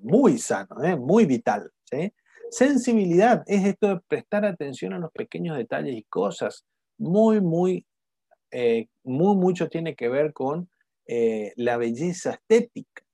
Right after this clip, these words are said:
¿eh? La sensibilidad y la belleza estética, la música, el arte, ¿sí? Las películas, eh, las matemáticas.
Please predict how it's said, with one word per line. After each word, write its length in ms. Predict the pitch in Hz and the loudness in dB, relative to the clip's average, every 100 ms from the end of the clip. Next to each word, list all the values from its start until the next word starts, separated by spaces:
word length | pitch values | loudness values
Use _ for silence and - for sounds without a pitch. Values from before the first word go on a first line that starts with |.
| - | -10
¿eh? 260 | 160 185 | -8 -8
La 100 | - | -12
sensibilidad 600 | - - - 233 233 110 | -16 -16 -10 -6 -4 -6
y 40 | 175 | -6
la 80 | 143 | -6
belleza 340 | - 151 131 | -6 -8 -8
estética, 380 | 120 165 139 107 | -10 -10 -8 -10
la 120 | 101 | -8
música, 540 | 123 180 - - - | -6 -8 -8 -16 -12
el 80 | 107 | -4
arte, 580 | 135 196 175 - - - _ _ _ _ _ _ | 0 2 0 -8 -16 -18 _ _ _ _ _ _
¿sí? 200 | - 165 | -6 -6
Las 140 | - - | -6 -10
películas, 920 | - 127 240 196 - 110 98 - - _ _ _ _ _ | -8 0 0 0 -6 -10 -10 -12 -18 _ _ _ _ _
eh, 640 | 117 117 113 110 104 107 _ _ _ _ | -6 -4 -4 -4 -8 -14 _ _ _ _
las 140 | 110 | -8
matemáticas. 760 | 117 113 135 220 - 110 - _ | -6 -4 0 0 0 -8 -14 _